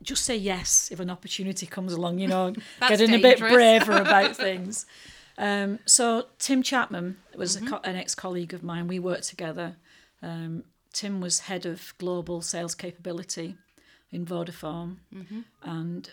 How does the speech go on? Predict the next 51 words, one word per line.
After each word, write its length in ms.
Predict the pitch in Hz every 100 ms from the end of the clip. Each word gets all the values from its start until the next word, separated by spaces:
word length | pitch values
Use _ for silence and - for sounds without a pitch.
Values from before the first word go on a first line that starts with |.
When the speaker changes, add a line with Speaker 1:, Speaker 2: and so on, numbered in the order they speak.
| -
Speaker 1:
I 180 | 165 180
was 380 | 170 156 - - -
running 360 | - 175 165 165
the 180 | 170 170
U 280 | 170 175 175
K 200 | 170 160
side 340 | - 175 170
of 80 | 165
things. 520 | - 190 170 175 165 - -
But 120 | - 190
we've 180 | 247 233
known 160 | 214
each 140 | 185 -
other 120 | 170
for 140 | 165 170
years, 400 | 175 165 160 175
and 280 | 175 -
like 220 | 247 254 190
you 160 | 190
and 100 | 175
I, 220 | 175 165
we 100 | 170 185
just 220 | 175 214
hit 220 | 165 -
it 80 | -
off. 360 | 156 180 - - - - - -
So 120 | 247
we 100 | 240
kept 320 | 247 302 - 220
in 80 |
touch. 320 | 214 220 - 190
Of, 260 | 180 170 - -
uh, 160 | 180 -
Tim 220 | - 214
had 100 | 185
left 180 | 180 165
to 60 |
set 180 | - 170
up 80 | 185
his 120 | 175 170
own 140 | 170
consultancy, 840 | 170 170 180 180 180 180 - 185 170 _ _
sales 320 | - 175 170
consultancy, 800 | - 165 170 170 - 165 190 180
Speaker 2:
Mm-hmm. 300 | 180 190 202 226 _ -
Speaker 1:
and 400 | 175 170 165 170
obviously 340 | 170 165 180
I 120 | 170
was 100 | 170
doing 260 | 165 165 165
leadership 540 | 170 156 160 165 -